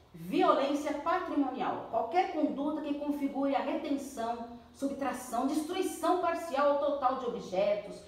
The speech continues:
instrumentos de trabalho, documentos pessoais, bens, valores, direitos ou qualquer recurso econômico, inclusive os destinados a satisfazer as suas próprias necessidades. Violência moral,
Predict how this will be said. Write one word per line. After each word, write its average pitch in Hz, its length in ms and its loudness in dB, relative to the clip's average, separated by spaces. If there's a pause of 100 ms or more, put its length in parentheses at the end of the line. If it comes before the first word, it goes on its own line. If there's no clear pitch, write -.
(180)
instrumentos 277 580 2
de 247 160 -4
trabalho, 196 680 -2
documentos 302 520 2
pessoais, 175 840 -4 (120)
bens, 220 520 2
valores, 196 680 -2 (260)
direitos 240 600 -2
ou 302 160 4
qualquer 523 360 2
recurso 427 580 -2
econômico, 254 640 0 (100)
inclusive 359 720 0
os - 100 -4
destinados 269 680 -4 (320)
a 285 120 -2
satisfazer 277 640 -2
as 277 120 0
suas 277 200 0
próprias 240 400 -2
necessidades. 240 1000 -10 (460)
Violência 302 1200 2
moral, 277 840 2